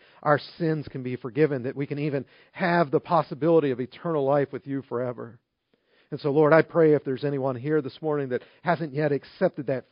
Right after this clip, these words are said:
free gift of eternal life into their lives, the Lord, right there in their seats, they would just pray a, a simple prayer and admit their sins, admit their mistakes. Say, "Jesus, I've messed up.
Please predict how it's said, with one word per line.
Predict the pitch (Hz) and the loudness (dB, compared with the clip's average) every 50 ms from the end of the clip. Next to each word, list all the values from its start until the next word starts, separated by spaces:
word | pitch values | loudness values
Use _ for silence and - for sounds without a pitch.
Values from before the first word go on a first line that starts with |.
| _ _ - | _ _ -4
free | 175 175 170 160 | -4 -2 -2 -4
gift | 127 104 123 143 156 151 135 113 - - | -6 -6 -4 0 0 0 0 -2 -6 -10
of | 135 110 - _ _ _ _ - | -12 -12 -12 _ _ _ _ -14
eternal | 143 - - - - 165 165 160 143 | -14 -14 -12 -10 -6 -4 -2 0 0
life | 135 139 147 143 139 131 - | 2 2 2 2 0 -2 -6
into | 131 127 120 | -10 -10 -8
their | 127 127 120 | -6 -6 -6
lives, | 120 127 131 123 120 113 101 117 - - _ _ _ _ _ _ _ _ _ _ _ _ _ _ _ _ _ _ - | -4 -4 -4 -6 -6 -10 -12 -16 -20 -20 _ _ _ _ _ _ _ _ _ _ _ _ _ _ _ _ _ _ -4
the | 156 | 0
Lord, | 156 165 160 160 147 | 4 4 4 4 4
right | 170 180 185 180 | 4 2 2 2
there | 170 156 147 147 147 | 2 2 2 2 2
in | 147 151 | 0 -2
their | 143 143 | -2 -4
seats, | 131 - - - 120 117 110 - _ - | -6 -8 -12 -14 -14 -14 -14 -14 _ -6
they | 143 135 | -4 -4
would | 135 | -4
just | 120 127 - - _ _ _ _ _ _ | -4 -8 -12 -12 _ _ _ _ _ _
pray | - - 170 156 151 151 147 | -4 0 2 2 2 2 2
a, | 139 135 135 | 0 -2 -4
a | 127 - - | -8 -8 -8
simple | 165 147 - 147 | -8 -8 -8 -10
prayer | 131 - - 143 131 123 123 120 113 - _ _ _ _ _ _ _ _ _ - | -12 -8 -6 -6 -4 -4 -6 -8 -10 -14 _ _ _ _ _ _ _ _ _ -4
and | 151 143 | -2 0
admit | 143 139 143 143 156 180 180 - | 0 0 0 2 2 2 2 0
their | 190 170 | -4 -6
sins, | 151 - - - 151 143 135 110 113 120 _ - 101 - _ _ _ _ _ _ _ _ _ _ - | -6 -8 -10 -10 -10 -8 -10 -10 -14 -18 _ -20 -20 -20 _ _ _ _ _ _ _ _ _ _ -6
admit | 160 147 147 160 175 185 180 | -4 -2 2 4 4 4 4
their | - 185 170 | 2 0 0
mistakes. | 160 160 151 - - - - 160 156 147 131 120 110 _ - - - _ _ _ _ _ _ _ _ _ _ _ _ _ _ _ _ _ _ _ _ _ _ _ - | 0 -4 -6 -8 -10 -10 -4 -2 -2 -2 -2 -6 -12 _ -20 -20 -20 _ _ _ _ _ _ _ _ _ _ _ _ _ _ _ _ _ _ _ _ _ _ _ -4
Say, | 151 131 | -4 -4
"Jesus, | 117 113 131 131 123 117 120 - | -2 -4 -4 -4 -4 -6 -8 -6
I've | 160 135 131 - | -4 -4 -4 -4
messed | 120 120 117 107 - - | -6 -8 -8 -10 -10 -8
up. | 120 113 113 113 - | -8 -8 -8 -8 -10